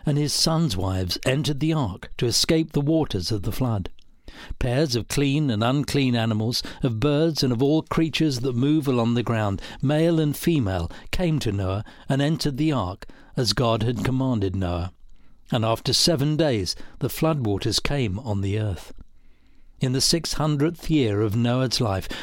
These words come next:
on the seventeenth day of the second month, on that day all the springs of the great deep burst forth, and the floodgates of the heavens were opened,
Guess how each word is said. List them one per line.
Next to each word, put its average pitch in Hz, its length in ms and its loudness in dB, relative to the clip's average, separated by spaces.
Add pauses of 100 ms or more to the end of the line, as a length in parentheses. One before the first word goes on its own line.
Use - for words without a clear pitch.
on 131 160 0
the 123 80 0
seventeenth 156 760 0
day 139 360 2
of 110 160 -2
the 117 100 -2
second 139 480 2
month, 107 320 -2 (300)
on 123 180 2
that 143 320 0
day 104 280 -2 (260)
all 170 260 6
the 160 160 2
springs 160 560 2
of 110 120 0
the 123 100 2
great 131 400 0
deep 143 240 2
burst 127 500 0
forth, 90 500 0 (140)
and 143 160 2
the 143 60 0
floodgates 135 720 0
of 110 100 0
the 113 80 0
heavens 143 480 -2
were 120 140 0
opened, 117 480 -2